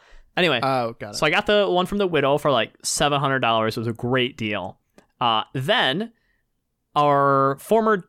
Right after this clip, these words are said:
Speaker 1: Do It Tech store closed, and I was like, "Well, you know, maybe I, I need something a little,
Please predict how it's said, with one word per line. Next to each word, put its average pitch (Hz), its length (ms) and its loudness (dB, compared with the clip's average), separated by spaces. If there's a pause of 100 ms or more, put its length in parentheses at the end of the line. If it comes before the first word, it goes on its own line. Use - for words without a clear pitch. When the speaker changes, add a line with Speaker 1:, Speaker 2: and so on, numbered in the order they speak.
(120)
Speaker 1:
Do 214 140 -2
It 185 100 0
Tech - 240 -4
store 127 360 -2
closed, 214 840 0
and 131 100 -2
I 143 40 -2
was 160 140 -2
like, 226 140 -6
"Well, 440 240 0
you 440 80 2
know, 440 140 0
maybe 381 560 2
I, 269 60 -2
I 302 40 -2
need 320 200 -2
something 240 300 0
a 190 80 2
little, 196 520 4